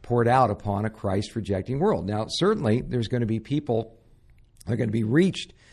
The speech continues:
during that tribulation period. Tonight at, uh, Calvary Christian Fellowship, we're going through the book of Revelation, a series called There's a New World Coming, and we're going to be seeing a major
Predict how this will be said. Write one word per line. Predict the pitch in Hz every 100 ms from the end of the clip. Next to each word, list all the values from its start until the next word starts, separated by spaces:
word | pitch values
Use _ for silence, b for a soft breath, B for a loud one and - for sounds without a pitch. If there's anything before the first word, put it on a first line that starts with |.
| b -
during | 120
that | 107 107
tribulation | - 110 107 107 110 104
period. | 151 139 82
Tonight | - 107 113 110 B B B B
at, | - 101 -
uh, | 107
Calvary | 98 107 107 104
Christian | 110 98 98
Fellowship, | - 120 123 - 120 -
we're | 85
going | 104 113 117
through | 117
the | 110
book | 95 113
of | 107
Revelation, | 113 110 110 110 107
a | -
series | - 104 98 -
called | 92 90
There's | 90 90
a |
New | 101
World | 101 104 120 120
Coming, | 120 120 120 120 B B B
and | 107 110
we're | 113
going | 101 127
to | 120
be | 113
seeing | 98 139 131 113
a |
major | 107 110 123 202 254 101 80 67